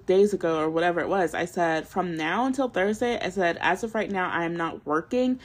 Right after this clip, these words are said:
So yes, I can take you." I said, "If from now till Thursday,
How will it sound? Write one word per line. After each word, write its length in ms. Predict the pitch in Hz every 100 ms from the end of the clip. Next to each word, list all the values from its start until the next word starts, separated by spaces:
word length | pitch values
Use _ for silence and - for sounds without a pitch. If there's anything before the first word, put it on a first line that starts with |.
| - -
So 340 | - - 214 202
yes, 400 | 175 170 202 - -
I 140 | 185
can 320 | 196 208 175
take 340 | - 185 175 -
you." 220 | 87 - - - _ _ _ _ _ _ _ _ - - - - -
I 100 | 196
said, 500 | - 208 190 190 -
"If 200 | 208 226
from 540 | - 240 233 233 226 - _
now 800 | - 156 147 180 247 277 277 - -
till 260 | 262 269
Thursday, 880 | 262 240 247 262 - 160 95 -